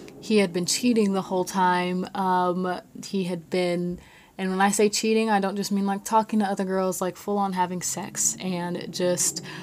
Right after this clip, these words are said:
living a life that was completely opposite of what we had together.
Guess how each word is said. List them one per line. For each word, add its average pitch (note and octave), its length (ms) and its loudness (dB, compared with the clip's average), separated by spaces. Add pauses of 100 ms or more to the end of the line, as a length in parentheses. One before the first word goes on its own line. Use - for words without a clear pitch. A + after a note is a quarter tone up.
(160)
living G3+ 320 4
a F#3 100 4
life F3+ 380 4
that - 140 -2
was F#3 100 -4
completely F#3+ 480 -2
opposite F#3+ 460 -2
of E3+ 140 -6
what F3+ 180 0
we F#3 240 -2
had F3 320 -4
together. F3 560 -2